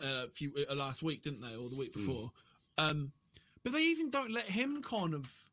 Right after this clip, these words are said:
Speaker 1: play to it. Like, they don't just l-, unleash him. He, he looks so shackled in that team. But I guess,
Speaker 2: Is that
Speaker 1: I guess
Speaker 2: Moyes'
Speaker 1: it's just
Speaker 2: fault?
Speaker 1: the way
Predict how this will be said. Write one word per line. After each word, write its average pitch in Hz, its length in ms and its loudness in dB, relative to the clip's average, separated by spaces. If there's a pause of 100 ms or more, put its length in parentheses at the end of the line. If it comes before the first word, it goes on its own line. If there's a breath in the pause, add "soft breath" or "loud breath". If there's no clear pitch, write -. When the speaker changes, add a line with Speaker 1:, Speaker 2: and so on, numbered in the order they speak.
(520 soft breath)
Speaker 1:
play 180 220 2
to 170 140 0
it. 165 60 -8
Like, 180 100 2
they 208 80 0
don't 240 160 -2
just 208 200 0
l-, 214 140 -2
unleash 190 480 4
him. 120 240 -2
He, 160 180 -2
he 202 160 2
looks 220 280 -2
so 220 340 0
shackled 185 500 2
in 151 120 0
that 139 200 -6
team. 135 420 2 (380 soft breath)
But 175 100 -2
I 202 80 4
guess, 208 100 6
Speaker 2:
Is 156 60 8
that 175 40 10
Speaker 1:
I 190 60 8
guess 214 160 4
Speaker 2:
Moyes' 208 60 0
Speaker 1:
it's 131 100 -4
just 139 160 0
Speaker 2:
fault? - 140 0
Speaker 1:
the 139 40 -4
way 127 80 -8